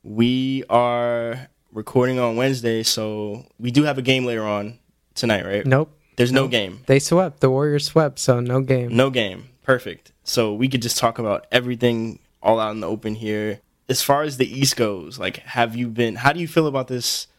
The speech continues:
Speaker 1: this Toronto team, and how do you feel about this Milwaukee team? Obviously, they're, they're the better team now. They're better. They come in with a better record.
Speaker 2: It's interesting. Like, the first two games, it seemed like the Bucks were in the driver's seat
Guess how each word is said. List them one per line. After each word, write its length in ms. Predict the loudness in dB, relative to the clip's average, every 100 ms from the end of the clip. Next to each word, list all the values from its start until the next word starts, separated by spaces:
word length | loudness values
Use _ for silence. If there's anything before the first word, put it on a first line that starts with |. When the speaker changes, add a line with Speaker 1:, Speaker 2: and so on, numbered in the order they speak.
| _
Speaker 1:
this 200 | -4 -2
Toronto 500 | 0 2 2 0 -8
team, 360 | -6 -4 -4
and 80 | -6
how 60 | -10
do 60 |
you 20 | -8
feel 140 | -6
about 120 | -6
this 160 | -6 -10
Milwaukee 380 | -4 -4 -4 -10
team? 180 | -10
Obviously, 320 | -8 -6 -6 -10
they're, 240 | -10 -10
they're 140 | -8
the 100 | -6
better 240 | 0 0 0
team 280 | -4 -4 -4
now. 100 | -8
They're 120 | -4
better. 220 | -2 -2
They 60 | -2
come 160 | -4
in 80 | -4
with 120 | -6
a 40 | 0
better 220 | 0 2
record. 500 | 0 0 -4 -10 -14 _ 0
Speaker 2:
It's 160 | 2
interesting. 520 | 2 2 0 2 2
Like, 160 | 2 2
the 80 | 0
first 500 | 2 2 2 -2 -4
two 160 | 0 0
games, 800 | 2 0 0 -6 -10 -12 -18 -10
it 120 | -10
seemed 340 | -2 2 2 0
like 220 | -4 -2
the 80 | -2
Bucks 480 | 2 2 2 -2 -6
were 460 | -2 0 -2 -4 -10 _
in 140 | 0 0
the 60 | 0
driver's 500 | 0 0 0 -4 -6
seat 360 | -6 -6 -8